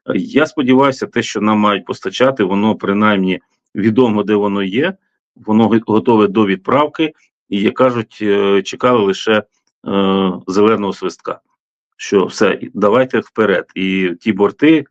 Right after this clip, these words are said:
або ще чим там доставляють те озброєння, воно, е, доставляється до пунктів призначення і далі вже розподіляється до, е, України. Про що ми мусимо говорити? Звичайно,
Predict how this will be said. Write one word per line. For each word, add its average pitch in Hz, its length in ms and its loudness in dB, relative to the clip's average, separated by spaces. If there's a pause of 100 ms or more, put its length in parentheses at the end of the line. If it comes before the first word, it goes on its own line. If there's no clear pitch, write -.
(100)
або 87 240 -8
ще 113 220 -2
чим 101 220 -8
там 92 160 -4
доставляють 95 600 -2
те 107 100 0
озброєння, 127 640 2 (340)
воно, 107 560 2
е, 98 260 -6
доставляється 101 580 -2
до 82 100 -10
пунктів 104 320 -6
призначення 123 640 -2 (280)
і 87 80 -6
далі 110 260 2
вже 98 200 0
розподіляється 95 720 -4
до, 95 240 0 (440)
е, 95 160 4
України. 92 520 0
Про 123 120 -2
що 175 160 0
ми 160 100 4
мусимо 107 380 0
говорити? 104 300 0
Звичайно, 135 640 0